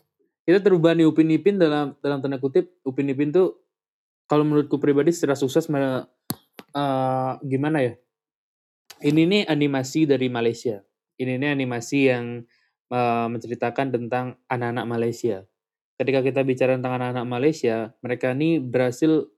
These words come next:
dalam tanda kutip merepresentasikan anak Malaysia. Tadi kita ud-, ud-, udah sempat bilang represe-, representasi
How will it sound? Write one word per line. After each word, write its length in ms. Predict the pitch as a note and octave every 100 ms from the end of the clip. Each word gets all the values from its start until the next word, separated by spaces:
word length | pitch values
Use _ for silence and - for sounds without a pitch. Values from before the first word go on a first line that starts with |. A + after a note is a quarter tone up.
| _
dalam 240 | C3 B2+
tanda 160 | B2 B2
kutip 240 | A#2+ C#3+
merepresentasikan 960 | C#3 C3 C3 C3 B2 A#2+ A#2+ A#2+ C#3 C3+
anak 160 | B2 A#2
Malaysia. 320 | A#2 A2+ -
Tadi 320 | _ E3 G#3
kita 240 | G#3 A3
ud-, 140 | G3+ D#3+
ud-, 160 | D#3+ D3+
udah 220 | D3 D3+
sempat 320 | D3+ D3 -
bilang 320 | D#3 E3 C3+ B2+
represe-, 480 | C3 C3 C3+ C3+ C3+ -
representasi 640 | D3 C#3+ C#3+ D3+ C3+ D#3